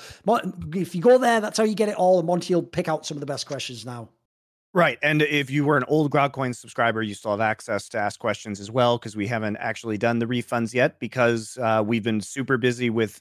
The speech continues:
Speaker 2: uh, investment and fundraising. Uh, we will get around to that, guys, for those of you who are, uh, curious, um, but that's where we are with that. In the meantime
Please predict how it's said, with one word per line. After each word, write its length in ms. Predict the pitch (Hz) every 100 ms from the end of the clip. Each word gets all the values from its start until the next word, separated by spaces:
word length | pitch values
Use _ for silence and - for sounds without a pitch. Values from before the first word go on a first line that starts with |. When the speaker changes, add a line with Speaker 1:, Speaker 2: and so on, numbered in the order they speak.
| _
Speaker 2:
uh, 180 | 117 107
investment 540 | 127 113 113 - 110 98
and 160 | 95
fundraising. 760 | - 208 190 190 180 196 196 190 _
Uh, 180 | 107 101
we 100 | 110
will 140 | 117 113
get 120 | 107
around 220 | 104 101
to 80 | 107
that, 180 | 101 101
guys, 220 | 101 98
for 120 | 113
those 180 | 101 98
of 140 | 98
you 160 | 95 92
who 160 | 95 110
are, 440 | 107 101 98 95 -
uh, 260 | 95 87 87 -
curious, 480 | - 170 165 - - _ -
um, 400 | 104 92 87 87 -
but 160 | 101 -
that's 180 | 104 -
where 120 | 101
we 100 | 98
are 80 | 95
with 120 | 98
that. 200 | 131 123
In 100 | 127
the 60 | 123
meantime 480 | 147 139 139 143